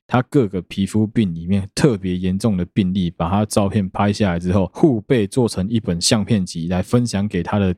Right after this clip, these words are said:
病患们，讲说：“你看这个如果再不治疗，最严重就会变成什么样子。”所以我有看到那个菜花到很后期的样子，妈真的很恐怖，就是一个洞一个洞，真的是蛮糟糕的，很像什么？然后你的皮肤就变成 cheese 吧，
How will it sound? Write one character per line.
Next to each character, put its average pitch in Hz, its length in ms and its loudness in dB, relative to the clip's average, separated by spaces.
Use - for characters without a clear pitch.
病 101 180 0
患 101 160 2
们， 85 160 -4
讲 82 180 -4
说 101 300 0
：“你 101 80 0
看 120 300 2
这 139 120 2
个 117 120 2
如 117 160 2
果 110 180 2
再 120 140 2
不 104 100 -2
治 113 160 -4
疗， 95 160 2
最 117 160 0
严 101 100 2
重 104 160 0
就 101 100 0
会 101 40 2
变 104 100 2
成 90 120 -4
什 87 120 -8
么 85 80 -2
样 90 160 0
子。” 85 120 -8
所 120 120 2
以 139 40 6
我 147 160 4
有 101 40 2
看 113 200 -2
到 110 180 0
那 107 100 2
个 98 80 -2
菜 101 240 -2
花 101 140 2
到 104 100 2
很 85 160 -6
后 95 200 0
期 - 80 -14
的 85 60 -4
样 82 120 -2
子， 82 160 -14
妈 107 160 0
真 123 160 -2
的 104 60 2
很 87 80 -2
恐 80 200 -8
怖， 85 160 -10
就 92 60 -4
是 101 80 -2
一 95 40 -2
个 95 60 0
洞 92 220 -2
一 - 20 -8
个 82 80 -8
洞， 82 240 -6
真 113 140 -4
的 127 40 0
是 123 60 0
蛮 80 160 -4
糟 82 200 -6
糕 78 160 -8
的， 85 80 -10
很 107 80 2
像 139 160 2
什 98 80 -4
么？ 76 160 -6
然 156 100 2
后 185 60 2
你 120 60 2
的 104 80 2
皮 123 180 0
肤 143 160 2
就 147 80 0
变 143 100 2
成 104 140 0
cheese - 420 -2
吧， 85 220 -16